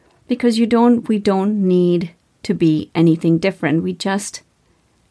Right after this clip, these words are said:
are loved because we are alive, and that's enough. All right, number two,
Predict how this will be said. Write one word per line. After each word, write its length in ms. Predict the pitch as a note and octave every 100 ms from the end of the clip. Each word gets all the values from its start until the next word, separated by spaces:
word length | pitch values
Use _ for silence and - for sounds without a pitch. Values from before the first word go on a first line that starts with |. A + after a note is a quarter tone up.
| _ _ -
are 100 | F3
loved 600 | F3 F#3+ E4 C#4+ C4 -
because 440 | B3+ B3+ A#3+ A#3 A#3
we 120 | A#3+
are 100 | A#3+
alive, 480 | B3+ G4+ C4 C3+ E3
and 160 | F#3
that's 240 | F#3+ G3 -
enough. 640 | G3+ G3+ A#3+ G#3 E3+ - _ _ _ _ _ _ _ _ _ _ _ _ _ _ - - - -
All 80 | C4
right, 160 | D#3+ F#3
number 280 | B3 A#3+
two, 280 | A#3+ A#3 -